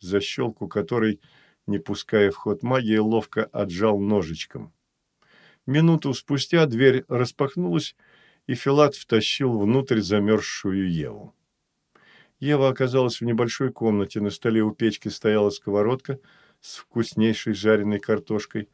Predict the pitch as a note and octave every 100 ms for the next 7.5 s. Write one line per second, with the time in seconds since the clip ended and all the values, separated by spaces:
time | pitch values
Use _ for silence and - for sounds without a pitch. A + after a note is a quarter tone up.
0 | _ _ _ _ - A2 A#2 A2+ A2 A#2
1 | A#2 A2 G#2+ - A#2 G2+ G2 A2+ A2 G#2+
2 | A2 G#2 - - - A2+ G#2+ - G#2 -
3 | G2+ F#2+ F#2+ G2+ F#2+ - G2 F2 F2 A2
4 | F#2 G2+ - _ _ _ _ F#2+ - -
5 | F2+ F#2+ - G#2+ F#2 G2+ F#2+ F#2+ E2+ -
6 | F2 - _ _ - G2+ A2 C#3+ G#3 G#3+
7 | A#3 A#3+ G#3+ G#3+